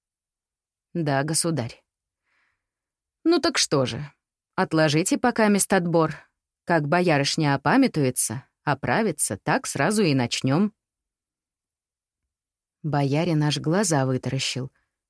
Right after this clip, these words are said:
Не ожидал он от Бориса таких слов. "Государь, не положено так-то, не по обычаю. Она ж теперь порченая, наверно,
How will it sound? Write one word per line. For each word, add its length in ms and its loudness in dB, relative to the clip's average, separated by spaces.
Не 200 2
ожидал 480 0
он 120 4
от 120 0
Бориса 460 0
таких 380 -2
слов. 460 -6
"Государь, 760 -2
не 160 4
положено 600 4
так-то, 500 0
не 160 4
по 220 6
обычаю. 600 2
Она 280 4
ж 80 0
теперь 340 2
порченая, 680 2
наверно, 520 2